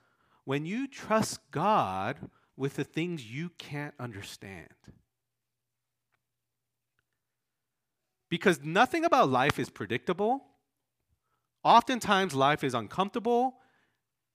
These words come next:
And whether we know it or not, control is always an illusion. It's always an illusion.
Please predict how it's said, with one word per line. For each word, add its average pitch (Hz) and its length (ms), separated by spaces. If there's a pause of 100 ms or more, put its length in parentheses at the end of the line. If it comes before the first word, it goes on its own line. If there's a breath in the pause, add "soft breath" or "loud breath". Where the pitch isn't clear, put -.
(420)
And 143 160
whether 185 240
we 202 200
know 180 260
it - 20
or 196 220
not, 202 240
control 170 500
is 139 140
always 139 480
an 113 100
illusion. 95 640 (1900)
It's 131 200
always 208 400
an 123 80
illusion. 82 480